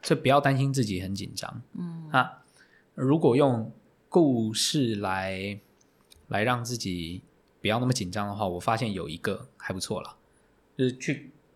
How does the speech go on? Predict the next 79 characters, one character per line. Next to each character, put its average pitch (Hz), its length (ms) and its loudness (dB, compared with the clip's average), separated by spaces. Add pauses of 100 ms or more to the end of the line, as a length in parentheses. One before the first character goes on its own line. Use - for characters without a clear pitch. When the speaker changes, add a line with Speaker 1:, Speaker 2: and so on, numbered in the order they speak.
(240)
Speaker 1:
回 131 300 2
想 95 300 2
一 - 40 -6
些 117 200 0
你 90 360 -4
自 - 140 -2
己 101 160 -2
成 87 260 -4
功 98 200 -2
的 92 80 -6
故 82 180 -6
事。 - 220 -6 (540)
Speaker 2:
嗯。 190 360 -6
Speaker 1:
或 143 140 4
者 123 60 6
你 104 120 2
克 113 280 2
服 101 180 -4
一 104 40 -2
些 104 140 -2
挑 - 240 -8
战 104 160 -4
的 - 60 -12
故 - 180 -12
事。 - 260 -6 (280)
因 180 100 4
为 170 60 6
你 113 80 2
去 107 100 0
回 101 220 -2
想 92 200 -2
它， 101 140 -2
然 98 80 0
后 117 100 2
你 92 120 -4
再 123 80 2
把 104 120 -2
那 90 60 -4
个 104 120 -4
故 107 160 -6
事 - 140 -2
跑 64 300 -6
一 64 100 -10
遍 95 220 -2
的 80 120 -10
时 - 180 -8
候， 101 180 -12 (440)
你 110 80 0
就 110 80 4
会 123 80 4
发 123 120 4
现 120 220 -2
你 101 100 -4
比 120 120 -6
自 104 140 -6
己 92 100 -10
想 87 180 -6
象 87 160 -6
的 87 60 -8
坚 80 180 -10
强。 82 200 -10 (1040)
Speaker 2:
So - 120 -10
you're 156 240 -2
your 156 220 -4
own 190 180 2
hero. - 520 -6
Speaker 1:
Yeah, 120 420 6
so - 240 4
the 104 100 4
Speaker 2:
<laughs> - 180 4
Speaker 1:
story 139 360 2
is 98 100 2
almost 101 260 0
like 92 220 0
a 107 100 -4
way 101 320 0
to 98 100 -4
hypnotize 104 640 -4
yourself. - 420 -8